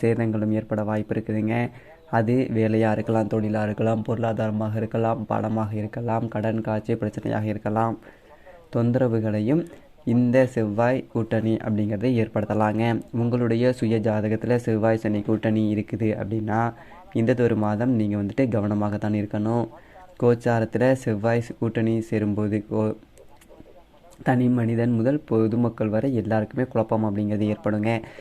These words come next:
துலாம் ராசி அன்பர்கள் சுய ஜாதகத்துல இந்த கூட்டணி இருந்துச்சு அப்படின்னா நீங்க கவனமாக இருந்து கொடுங்க. ஆறாம் வீட்டிலே ராகுவுடன் சூரியன் கூட்டணி சேர்கின்றார். இப்படி ஏற்கனவே உங்களுக்கு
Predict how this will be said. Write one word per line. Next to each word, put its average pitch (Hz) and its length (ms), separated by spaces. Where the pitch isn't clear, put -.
துலாம் 120 320
ராசி 117 280
அன்பர்கள் 107 440
சுய 110 280
ஜாதகத்துல 107 760
இந்த 110 260
கூட்டணி 107 360
இருந்துச்சு 104 320
அப்படின்னா 107 340
நீங்க 117 220
கவனமாக 101 520
இருந்து 98 180
கொடுங்க. 104 300
ஆறாம் 147 360
வீட்டிலே 135 280
ராகுவுடன் 123 640
சூரியன் 120 380
கூட்டணி 110 280
சேர்கின்றார். 110 680
இப்படி 123 380
ஏற்கனவே 120 640
உங்களுக்கு 107 540